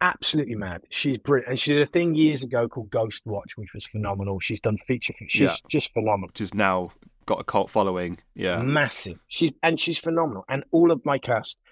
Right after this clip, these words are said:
Speaker 1: and all of my crew loved her. She shot it with Alfie Biddle, who I went to film school with. And the second unit, they loved the second unit. You know, they, we only did, like, five days of it, four days of it. But, you know, um, yeah. So I think second unit is something that people should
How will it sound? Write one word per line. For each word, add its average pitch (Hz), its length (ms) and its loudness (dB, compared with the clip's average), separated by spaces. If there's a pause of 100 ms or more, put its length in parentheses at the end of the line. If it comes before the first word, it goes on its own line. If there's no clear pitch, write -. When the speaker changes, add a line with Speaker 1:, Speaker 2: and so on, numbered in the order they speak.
(160)
Speaker 1:
and 117 160 -8
all 123 180 -2
of 117 60 -4
my 110 120 -4
crew 104 340 -4
loved 104 240 -2
her. 104 80 -4
She - 160 -6
shot 120 200 2
it 107 80 -2
with 107 100 -2
Alfie 110 280 0
Biddle, 101 280 -2
who 104 100 0
I 101 40 2
went 98 180 0
to - 60 -18
film 104 220 -4
school 101 220 -10
with. 98 140 -14 (420)
And 104 200 -2 (120)
the 117 80 -2
second 117 340 0
unit, 110 280 -2
they 110 100 2
loved 120 240 0
the 92 80 -6
second 90 320 -8
unit. - 320 -16
You 104 160 -4
know, 104 120 -4
they, 123 120 2
we 170 120 6
only 175 140 4
did, 143 160 2
like, 101 160 -2
five 110 320 2
days 101 300 -2
of 98 80 -8
it, - 120 -12
four 104 160 -6
days 98 280 -4
of 95 80 -10
it. 85 160 -10
But, 107 160 2 (440)
you 120 120 -2
know, 95 400 0
um, 98 640 0 (800)
yeah. 117 280 4
So - 160 2
I - 20 4
think 175 180 2
second 151 300 0
unit 139 200 0
is 117 220 -6
something 113 380 -4
that 104 140 -10
people 107 260 -6
should - 260 -6